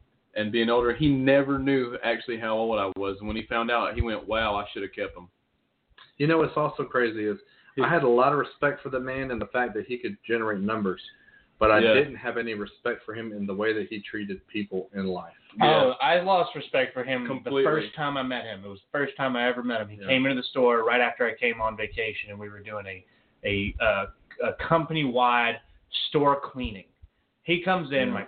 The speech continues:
Speaker 3: first day back, and we were supposed to have already started on it, and, and nobody had started on it yet.
Speaker 2: And it, and,
Speaker 3: And he
Speaker 2: and
Speaker 3: comes
Speaker 2: all
Speaker 3: in and expects me to be able to recite this cleaning list verbatim.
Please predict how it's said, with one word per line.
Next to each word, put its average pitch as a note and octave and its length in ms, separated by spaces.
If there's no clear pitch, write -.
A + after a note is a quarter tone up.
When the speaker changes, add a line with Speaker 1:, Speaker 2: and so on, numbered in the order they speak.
Speaker 3:
first D#3 300
day D3+ 180
back, A2 380
and A2 360
we C#3 100
were B2 120
supposed - 300
to C3 40
have A#2 120
already A#2+ 220
started A2+ 300
on G2+ 140
it, G2 120
and, G2+ 280
and G#2 240
nobody A2+ 300
had G#2 140
started G2+ 300
on F#2+ 140
it F2 100
yet. G2 220
Speaker 2:
And D#3+ 140
it, F3+ 160
and, D#3 100
Speaker 3:
And E3 80
he G3 120
Speaker 2:
and D#3 80
Speaker 3:
comes E3 120
Speaker 2:
all F3 60
Speaker 3:
in E3+ 120
and D3+ 100
expects G#3 560
me G#2+ 360
to A#2+ 80
be C#3+ 160
able D3 140
to C3 60
recite E3 600
this E3 180
cleaning D#3 440
list G#2+ 220
verbatim. D3 500